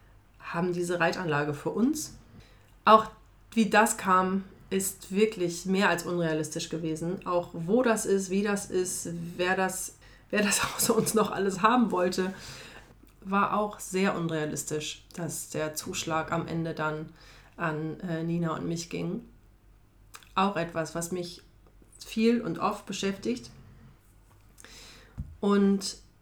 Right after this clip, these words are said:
jetzt komme ich ein bisschen dahin, was hat das denn eigentlich mit den Pferden zu tun und wieso eigentlich, wieso rede ich jetzt hier in diesem Impuls so lange und breit über dieses realistisch und unrealistisch und was hat das jetzt eigentlich mit Hör auf dein Pferd zu tun? Weil auch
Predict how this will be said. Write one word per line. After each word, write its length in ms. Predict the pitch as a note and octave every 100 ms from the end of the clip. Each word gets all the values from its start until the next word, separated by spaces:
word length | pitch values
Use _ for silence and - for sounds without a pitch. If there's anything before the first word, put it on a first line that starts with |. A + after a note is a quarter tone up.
| - - _ - - - - - -
jetzt 180 | G#3+ G3+
komme 200 | A#3 A3+
ich 40 | A3
ein 60 |
bisschen 220 | G#3+ A3+
dahin, 180 | G3+ G3
was 160 | G3+ G#3
hat 100 | A3
das 120 | G3+
denn 100 | F3+
eigentlich 140 | F#3
mit 120 | F#3 F3
den 120 | E3+
Pferden 260 | A3+ C4
zu 120 | B3 A#3+
tun 260 | A#3+ G#3+
und 120 | F#3
wieso 200 | F#3 F#3
eigentlich, 360 | - E3+ F3 -
wieso 160 | F3 F3
rede 200 | G3+ A3
ich 80 |
jetzt 180 | G#3 G3+
hier 200 | - F#3
in 60 | E3+
diesem 200 | E3+ D#3
Impuls 380 | E3+ A3 A3 G#3
so 80 |
lange 280 | F#3 F#3+ G3
und 140 | F3 E3+
breit 300 | F3 F#3+ E3
über 220 | F3+ F3
dieses 500 | F#3 F3 F3 - -
realistisch 420 | E3+ F#3+ - F#3
und 100 | E3
unrealistisch 720 | G3 G3 F3+ F3+ - F3 -
und 300 | E3+ E3 - - - - - - - - - - - - - - -
was 200 | F#3 G#3
hat 100 | G3
das 140 | F#3+
jetzt 160 | F#3 -
eigentlich 260 | F#3 F#3
mit 140 | F3+ F#3
Hör 100 | F3+
auf 80 |
dein 160 | F3+ D#3+
Pferd 260 | - A3 A3+
zu 120 | G#3+
tun? 400 | - A3 A3+ A3 - - - - - - -
Weil 260 | G3 G#3 A#3
auch 220 | F3+